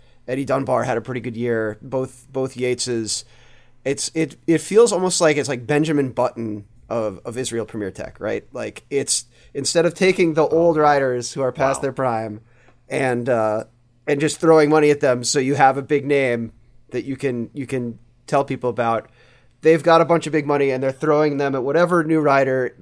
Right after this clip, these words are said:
Speaker 1: seems like maybe they could win the Tour de France and it's easy to sign and that you don't have this Roglic, et cetera, et cetera drama. Uh, I, I, I, I really, it's such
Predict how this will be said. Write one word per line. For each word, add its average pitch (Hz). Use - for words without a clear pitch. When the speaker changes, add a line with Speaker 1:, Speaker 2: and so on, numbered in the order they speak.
Speaker 1:
seems 151
like 143
maybe 131
they 127
could 117
win 123
the 127
Tour 135
de 123
France 110
and 113
it's 110
easy 113
to 107
sign 107
and 104
that 110
you 117
don't 117
have 107
this -
Roglic, 117
et 123
cetera, 117
et 110
cetera 113
drama. 107
Uh, 101
I, 143
I, 139
I, 147
I 139
really, 147
it's 127
such -